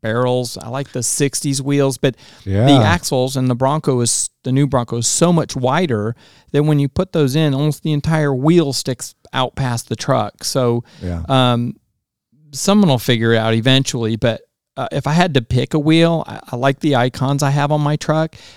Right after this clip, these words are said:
Speaker 1: I also like the Methods.
Speaker 2: Oh,
Speaker 1: I think
Speaker 2: yeah.
Speaker 1: Method, they, they make 'em in black. They make 'em, uh, with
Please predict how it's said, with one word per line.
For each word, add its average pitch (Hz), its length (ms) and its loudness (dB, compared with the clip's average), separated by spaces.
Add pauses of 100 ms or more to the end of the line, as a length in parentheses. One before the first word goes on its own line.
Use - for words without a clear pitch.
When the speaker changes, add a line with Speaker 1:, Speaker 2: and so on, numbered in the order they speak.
Speaker 1:
I 135 100 -4
also 151 300 -2
like 139 240 0
the 127 80 0
Methods. 117 680 -4 (380)
Speaker 2:
Oh, 90 200 -4
Speaker 1:
I 135 80 2
think 143 180 2
Speaker 2:
yeah. 139 60 -6
Speaker 1:
Method, 127 460 -2
they, 127 160 -4
they 131 240 -2
make 127 220 0
'em 123 120 0
in 123 200 0
black. 117 680 0
They 123 120 0
make 123 260 0
'em, 113 300 0
uh, 113 260 -8
with 127 240 -4